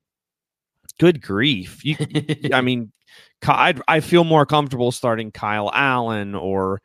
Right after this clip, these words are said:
Speaker 1: hell, Brandon Allen if he's starting. You know, Mason Rudolph. Those guys are, are, are as startable.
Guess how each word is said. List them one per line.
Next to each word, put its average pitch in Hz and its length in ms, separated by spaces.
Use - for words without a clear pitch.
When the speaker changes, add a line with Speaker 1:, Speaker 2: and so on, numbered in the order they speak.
Speaker 1:
hell, 165 240
Brandon 156 540
Allen 104 460
if 107 100
he's 117 180
starting. 98 520
You 117 120
know, 123 140
Mason 143 420
Rudolph. 135 540
Those 139 260
guys 113 300
are, 107 180
are, 110 300
are 127 260
as 117 160
startable. 113 880